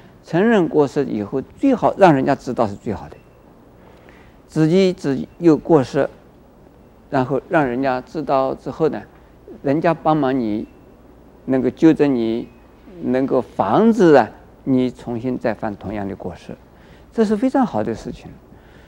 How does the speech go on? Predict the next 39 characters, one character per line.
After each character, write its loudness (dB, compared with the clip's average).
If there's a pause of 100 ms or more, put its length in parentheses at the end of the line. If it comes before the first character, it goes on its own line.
(440)
那 0 (180)
问 4
题 -2
是 -6
在 0
于， -2 (640)
说 -4
我 0
们 -2
承 -6
认 -2
过 -4
失 -10
之 -8
后 -4
啊， -4 (960)
可 -2
能 0
就 -2
会 2 (1040)
从 0
此 -6
啊， 0 (840)
再 6
也 4
抬 -6
不 -6
起 -10
头 -4
来， -4 (340)
挺 -4
不 -2
起 -6
胸 -6
来。 -2 (420)
人 -8
家 -2
一 0
说 -4